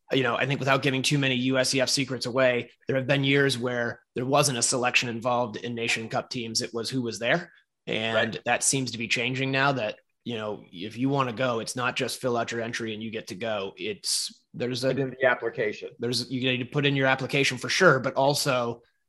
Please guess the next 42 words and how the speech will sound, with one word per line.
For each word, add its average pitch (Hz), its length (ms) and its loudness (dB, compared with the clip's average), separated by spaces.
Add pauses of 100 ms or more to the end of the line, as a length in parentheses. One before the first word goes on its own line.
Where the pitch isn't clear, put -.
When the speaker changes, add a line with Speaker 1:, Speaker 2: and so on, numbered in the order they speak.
(720)
Speaker 1:
you 135 60 2
know, 113 180 0
just 139 280 -2
because 151 220 4
you 131 60 2
put 156 160 6
in 143 80 6
your 135 100 2
application 135 720 0
to 113 100 -8
go 127 100 0
to 120 100 0
a 120 40 0
Nations 123 420 0
Cup 127 220 -4
competition, 120 600 -2
you're 110 100 -8
qualified, 127 480 2 (360)
there's 143 160 0
enough 139 240 4
people 143 240 2
applying 127 320 2
now. 160 280 2 (100)
It's - 220 -2
not 135 320 2
guaranteed 123 420 -2
you're 117 100 -4
gonna 113 120 -6
be 113 120 -4
on 113 140 -4
that 113 160 -8
team, 143 220 -2
and 123 100 -2
you - 40 -4
gotta 127 120 2
fight 147 280 2
for 113 180 -2
it - 80 -6
and 123 80 -8
have 117 160 -6
good 123 120 -6
performances. 107 600 -8